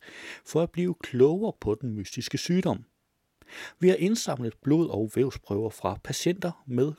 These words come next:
kødædende bakterier gennem en årrække og har nu verdens største biobank. Det har gjort os klogere på sygdommen.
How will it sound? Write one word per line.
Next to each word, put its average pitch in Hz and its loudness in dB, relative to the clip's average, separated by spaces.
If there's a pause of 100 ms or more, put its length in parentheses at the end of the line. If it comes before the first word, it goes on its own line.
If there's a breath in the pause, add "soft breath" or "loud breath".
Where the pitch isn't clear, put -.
kødædende 98 -2
bakterier - -2 (140)
gennem 190 -2
en 139 -6
årrække 143 2 (400 loud breath)
og - -14
har 131 -4
nu 113 -2 (140)
verdens 113 -4
største - -6
biobank. - -4 (480 loud breath)
Det 135 -4
har 196 0
gjort 180 2
os 175 -2
klogere 98 0
på - -4
sygdommen. 110 -2